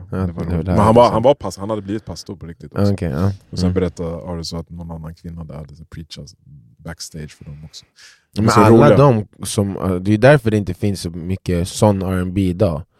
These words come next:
Speaker 2: Mm.
Speaker 1: Därför det är ingen av ungdomarna som går i kyrkan längre.
Speaker 2: Nej,
Speaker 1: Men alla
Speaker 2: exakt.
Speaker 1: de som
Speaker 2: Alla,
Speaker 1: sjunger
Speaker 2: de är från
Speaker 1: sådär, de är ju
Speaker 2: kyrkan.
Speaker 1: från gospel.
Speaker 2: Ja.
Speaker 1: Det är därför de är så sjuka på att sjunga också.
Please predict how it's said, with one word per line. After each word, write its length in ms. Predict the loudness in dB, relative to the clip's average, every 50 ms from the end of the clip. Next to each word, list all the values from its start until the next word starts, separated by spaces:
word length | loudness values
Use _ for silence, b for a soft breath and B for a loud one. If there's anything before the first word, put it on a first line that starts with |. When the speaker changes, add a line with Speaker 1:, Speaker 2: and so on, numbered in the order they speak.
| _
Speaker 2:
Mm. 300 | -8 -6 -6 -4 -4 -4
Speaker 1:
Därför 200 | -2 -2 -2 -2
det 120 | -2 -2 -2
är 40 | -2
ingen 280 | -2 -2 -4 -4 -6 -6
av 220 | -6 -6 -4 -4 -4
ungdomarna 420 | -4 -4 -2 -4 -2 -2 -4 -4
som 140 | -4 -6 -4
går 120 | -4 -4
i 20 | -4
kyrkan 500 | -4 -2 -4 -4 -2 -2 -4 -4 -4 -6
längre. 280 | -10 -10 -10 -12 -12 -14 b b b b
Speaker 2:
Nej, 100 | b 0
Speaker 1:
Men 160 | 2 4 4
alla 160 | 6 6 6 6
Speaker 2:
exakt. 220 | 6 6 6 6
Speaker 1:
de 140 | 6 4 2
som 200 | 0 -2 -2 0
Speaker 2:
Alla, 300 | 2 4 4 6 6 8
Speaker 1:
sjunger 180 | 8 6 6
Speaker 2:
de 60 | 4 2
är 40 | 2
från 140 | 2 2 2
Speaker 1:
sådär, 200 | 2 0 0 0
de 180 | 0 0 2 4
är 40 | 4
ju 40 | 4
Speaker 2:
kyrkan. 100 | 4 2
Speaker 1:
från 180 | -2 -4 -4 0
gospel. 420 | 2 2 2 0 -4 -12 -12 -8 -4
Speaker 2:
Ja. 260 | -2 0 0 0 0 0
Speaker 1:
Det 60 | 0
är 60 | 2
därför 320 | 4 4 4 4 2 -2 -8
de 120 | -6 -6
är 40 | -6
så 180 | -6 -6 -6 -6
sjuka 280 | -4 -6 -6 -6 -6
på 100 | -8 -8
att 60 | -10 -8
sjunga 300 | -8 -8 -8 -8 -8 -10
också. 180 | -12 -14 -16 -18